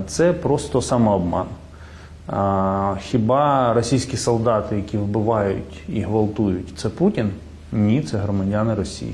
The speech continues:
Хіба їхні родичі, які підтримують їхню, е, участь у війні і надихають їх, і кажу-, кажуть: "Молодець, давай там мочи хохлов".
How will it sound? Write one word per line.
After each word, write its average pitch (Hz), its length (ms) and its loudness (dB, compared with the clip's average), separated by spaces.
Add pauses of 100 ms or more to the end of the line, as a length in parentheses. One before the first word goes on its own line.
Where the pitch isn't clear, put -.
Хіба 113 240 2
їхні 123 340 4
родичі, 107 500 2 (120)
які 101 300 -4
підтримують 104 800 0
їхню, 95 380 -2 (640)
е, 98 400 2
участь - 460 -2
у 110 60 4
війні 104 500 4
і 95 40 2
надихають 95 760 0
їх, 98 140 -2 (100)
і 104 40 -4
кажу-, 101 440 -2
кажуть: 101 320 0
"Молодець, 113 540 4
давай 107 340 2
там 101 120 0
мочи 101 300 0
хохлов". 104 440 0